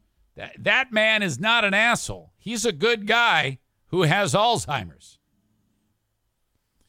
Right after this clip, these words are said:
Jimmy says the film is fun and scary. Smile. We're gonna see it tomorrow, one ten, Celebration Downtown, Studio C, downtown Grand Rapids.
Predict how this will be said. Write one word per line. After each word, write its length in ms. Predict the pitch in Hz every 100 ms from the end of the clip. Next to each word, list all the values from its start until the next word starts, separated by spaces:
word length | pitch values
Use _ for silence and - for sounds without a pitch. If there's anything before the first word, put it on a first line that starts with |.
| _ _ _
Jimmy 320 | - 196 220
says 360 | 208 - 202 -
the 120 | 160
film 340 | - 190 190 185
is 160 | -
fun 380 | - 180 196 202
and 260 | 190 180 175
scary. 560 | - 190 185 143 90
Smile. 680 | 80 - 123 160 165 123 95
We're 120 | - 117
gonna 140 | 135
see 200 | - 156
it 120 | 165
tomorrow, 380 | - 160 151 143
one 400 | 127 117 165 165
ten, 420 | - 175 160 131 - _ _
Celebration 720 | - 160 170 156 147 - 147
Downtown, 520 | 127 139 131 131 127
Studio 400 | 104 165 151 131
C, 240 | 104 147 135
downtown 540 | 123 143 - 143 135
Grand 260 | 117 127 113
Rapids. 480 | 110 104 82 _